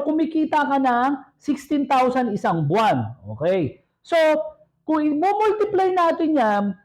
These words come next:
ah, gaano katagal yung two million divided by sixteen thousand, lalabas nito ten and a half years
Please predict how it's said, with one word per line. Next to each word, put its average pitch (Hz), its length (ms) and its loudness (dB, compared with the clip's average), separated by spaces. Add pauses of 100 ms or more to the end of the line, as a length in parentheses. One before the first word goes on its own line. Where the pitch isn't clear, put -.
(180)
ah, 277 960 2 (180)
gaano 311 720 0
katagal 269 480 0
yung 226 160 0
two 320 160 2
million 226 640 2 (240)
divided 277 580 0
by 262 220 2
sixteen 294 560 -4
thousand, 214 640 0 (240)
lalabas 320 480 2
nito 226 480 -2 (320)
ten 294 480 0
and 269 100 0
a 269 100 2
half 269 360 0 (160)
years 240 640 0